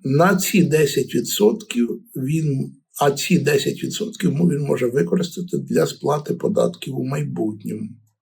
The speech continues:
Міністерка Бережна чесно сказала: «Податкові пільги в умовах війни не потягнемо».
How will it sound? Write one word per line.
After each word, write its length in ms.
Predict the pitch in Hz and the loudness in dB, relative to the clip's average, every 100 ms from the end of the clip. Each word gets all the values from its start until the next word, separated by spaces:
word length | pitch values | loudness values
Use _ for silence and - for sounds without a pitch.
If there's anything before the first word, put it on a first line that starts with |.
| _ - - - - - - - | _ -20 -20 -18 -18 -18 -18 2
Міністерка 580 | 170 220 180 196 - | 4 6 2 0 0
Бережна 500 | 151 165 170 175 226 | 4 6 6 4 2
чесно 400 | 185 - 127 - | 2 2 2 0
сказала: 480 | - - - - - | -4 -4 -2 0 -2
«Податкові 560 | - 139 156 - 226 170 | -2 -2 -2 4 6 6
пільги 380 | - 190 175 135 | 4 2 4 2
в 100 | 131 | 0
умовах 560 | 131 143 135 110 104 127 | 0 2 2 0 -4 -8
війни 340 | 127 139 156 | -4 -2 -2
не 360 | 135 143 175 175 | 0 0 -2 0
потягнемо». 960 | 139 143 - 113 104 117 104 104 104 | -2 -2 -2 -2 -2 -6 -8 -6 -10